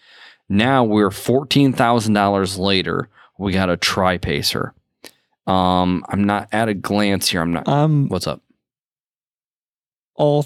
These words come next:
Speaker 2: all other thi-, obviously there's a bunch of factors involved, but just face value, I'm spending an extra fourteen for the Tri-Pacer.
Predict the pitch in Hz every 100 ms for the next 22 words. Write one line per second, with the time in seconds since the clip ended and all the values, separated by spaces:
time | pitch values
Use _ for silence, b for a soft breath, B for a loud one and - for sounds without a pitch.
0 | - - - 151 147 143 135 131 139 135
1 | 139 131 131 127 123 120 120 120 117 123
2 | 120 123 117 117 120 113 110 117 113 117
3 | 113 - - - _ _ _ _ - -
4 | 139 131 123 120 120 120 117 117 117 120
5 | 117 117 113 - - - - - 117 -
6 | - - - - - - 143